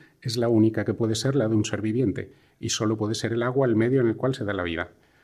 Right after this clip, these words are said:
Las propiedades de la materia son tales que no permiten hacer una estructura compleja como es el A D N si no es con la química del carbono". El periodista, un poco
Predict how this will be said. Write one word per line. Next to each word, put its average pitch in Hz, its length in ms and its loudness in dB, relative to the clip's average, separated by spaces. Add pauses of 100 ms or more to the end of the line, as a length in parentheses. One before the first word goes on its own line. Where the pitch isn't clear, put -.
(220)
Las - 160 -6
propiedades 104 500 -2
de 101 100 -2
la 101 80 -2
materia 131 340 2
son 110 220 0
tales 95 300 -2
que 110 120 -2
no 127 100 2
permiten 104 400 0
hacer 113 220 -2
una 131 160 4
estructura 127 460 -2
compleja 120 460 0
como 92 200 -4
es 98 120 -8
el 104 100 -4
A 123 60 -4
D 147 160 0
N 135 280 0
si 131 200 -2
no 123 180 2
es 123 140 -6
con 117 140 -2
la 98 80 -2
química 104 340 -6
del 95 120 -8
carbono". 95 440 -6 (880)
El - 100 -20
periodista, 92 640 -4 (760)
un 104 100 -10
poco 90 480 -8